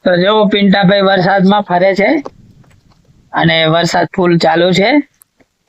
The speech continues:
તો ગાઈસ જો આ ગાય આવે છે, વરસાદમાં હવે બાંધવી પડે ને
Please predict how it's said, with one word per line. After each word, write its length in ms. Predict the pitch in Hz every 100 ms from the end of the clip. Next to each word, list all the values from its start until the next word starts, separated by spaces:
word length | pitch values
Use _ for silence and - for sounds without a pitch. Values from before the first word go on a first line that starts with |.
| _ _ _ _ _
તો 80 | 170 160 160 156 151 302 - _ _ _ _ -
ગાઈસ 360 | 269 208 202
જો 140 | 185 220 196
આ 120 | 190 180
ગાય 300 | 175 185 175
આવે 180 | 180 185
છે, 100 | 180 170
વરસાદમાં 500 | 175 - 180 175 180
હવે 80 | 175 170
બાંધવી 340 | 175 185 196
પડે 200 | 196 226
ને 140 | 277